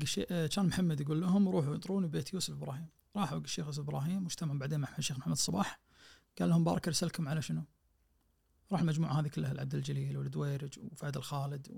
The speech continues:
وخلف النقيب وعبد العزيز الفارس وعبد العزيز سميط بعد كان وياهم. قال: "يبي الرجل،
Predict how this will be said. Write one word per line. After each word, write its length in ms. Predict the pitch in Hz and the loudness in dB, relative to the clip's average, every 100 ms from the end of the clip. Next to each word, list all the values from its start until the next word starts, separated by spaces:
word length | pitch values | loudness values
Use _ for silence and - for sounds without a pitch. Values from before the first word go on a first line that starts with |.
| - | -14
وخلف 300 | - 151 151 | -8 -6 -4
النقيب 480 | 143 143 151 143 - _ _ _ _ _ _ _ _ _ _ - | -4 -2 -4 -6 -10 _ _ _ _ _ _ _ _ _ _ -8
وعبد 100 | 135 | -2
العزيز 140 | 147 | 0
الفارس 600 | 120 147 143 143 - - - _ _ | 2 4 4 4 2 0 -6 _ _
وعبد 140 | - - | -10 -4
العزيز 180 | 156 - | 4 4
سميط 240 | 175 147 | 6 2
بعد 300 | 151 139 139 - _ - | -2 -4 -6 -14 _ -4
كان 140 | 175 | 0
وياهم. 380 | 156 156 123 151 - _ _ _ _ _ _ _ _ _ _ _ _ _ _ _ _ 180 | 0 0 0 -4 -8 _ _ _ _ _ _ _ _ _ _ _ _ _ _ _ _ 4
قال: 160 | 202 | 8
"يبي 240 | 196 165 160 | 8 6 4
الرجل، 460 | 151 170 196 226 | 2 -2 -2 -4